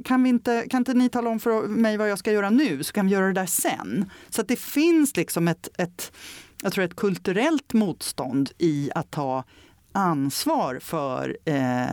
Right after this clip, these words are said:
för sina egna mål. För om jag sätter mina mål och dessutom sätter dem så att de är liksom supersvåra att nå och jag inte får den här bekräftelsen av att det plingar in i liksom, japp, hundra procent.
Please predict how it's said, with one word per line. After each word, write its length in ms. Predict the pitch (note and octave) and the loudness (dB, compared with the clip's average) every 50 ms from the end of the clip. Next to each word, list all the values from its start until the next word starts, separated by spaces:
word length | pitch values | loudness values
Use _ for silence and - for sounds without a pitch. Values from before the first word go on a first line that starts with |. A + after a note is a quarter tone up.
| - - | -6 -8
för 220 | - - D#3+ C3+ A#2 | -8 -6 -6 -6 -4
sina 280 | - D3+ C#3+ C#3+ C#3 | -2 0 0 2 2
egna 180 | C3+ B2+ C3 C3+ | 0 0 0 -2
mål. 160 | B2+ - C#3 | -2 -2 -4
För 100 | - E3+ | -2 0
om 80 | F3 G3+ | 0 2
jag 180 | C#4 D4+ C4 | 2 0 -2
sätter 480 | - - - - A3+ - - _ - G3 | -2 -4 -2 -2 -4 -4 -6 _ -4 0
mina 360 | F#3 F3+ F3 D#3+ D3 D3 C3+ | 2 2 2 2 2 2 2
mål 460 | D#3 A#3+ E4 A#3 E2+ F2 - B3 C#4 - - _ _ - - - - - - _ | 2 2 0 0 -2 0 2 2 2 2 -2 _ _ -20 -18 -18 -18 -20 -10 _
och 120 | D#3+ D#3+ | -4 -4
dessutom 520 | B2+ C#3+ G#3+ D4+ - - E4 B3+ - F3 D#3 | -2 -2 -2 -2 0 -2 -2 -2 0 -2 -2
sätter 380 | - - D3+ - - _ D3 | 0 -2 -4 -6 -6 _ -4
dem 200 | C#3 D3 C#3 C#3 | -2 0 -2 -2
så 100 | - - | -2 -4
att 100 | C#3 - | -6 -4
de 160 | - C#3+ C#3+ C3+ | -2 0 0 2
är 160 | C3+ C3 C3 | 2 0 0
liksom 440 | C3 C3 - - C#3+ C3+ B2+ A#2+ - | -2 -4 -4 -4 -4 -4 -4 -4 -6
supersvåra 760 | - - - E3 C#3 - _ D3 - - D3+ C#3+ C#3+ C3+ C#3 | -6 -2 -2 -2 -2 -2 _ -6 -6 -2 -2 -2 -2 -2 -4
att 180 | - - D3 C#3+ | -4 -2 0 2
nå 300 | E3+ A#3+ C4 A#3 E3 C#3 | 2 2 2 2 2 0
och 100 | C3+ C3 | 0 0
jag 100 | C3+ C3+ | -2 -2
inte 180 | C3 - - | -2 -4 -6
får 200 | - - C#3+ C#3+ | -4 -2 -2 -2
den 100 | C#3+ C3+ | 0 -2
här 60 | C3 C3 | -2 -2
bekräftelsen 800 | C#3 D3 - - A#3 A#3+ - - - - F3 - - C3+ C#3 | -4 -4 -2 -2 -2 -2 -4 -6 -4 -4 -2 -2 0 0 0
av 180 | C3+ C3 C3+ B2+ | 0 0 -2 -4
att 100 | C#3 - | -4 -6
det 120 | C#3 C#3 - _ _ _ | -6 -6 -6 _ _ _
plingar 460 | - - F3 D#3 C#3+ C#3 C#3 C#3+ D3 | -2 0 0 2 2 2 2 2 2
in 320 | E3 G3 F#3 D#3+ C#3+ C3+ | 0 0 0 0 2 0
i 100 | C3 B2 | 0 0
liksom, 260 | - B2 - B2+ C#3 D#3 | -2 -4 -2 0 0 2
japp, 320 | E3 G#3 A#3 - _ - | 2 0 -2 -4 _ -8
hundra 340 | - D#3+ D3+ C#3+ B2+ C3 - | -4 -2 -2 0 -2 -4 -4
procent. 560 | - - - - - - - - - - - | -6 -8 -8 -6 -6 -6 -6 -8 -10 -18 -20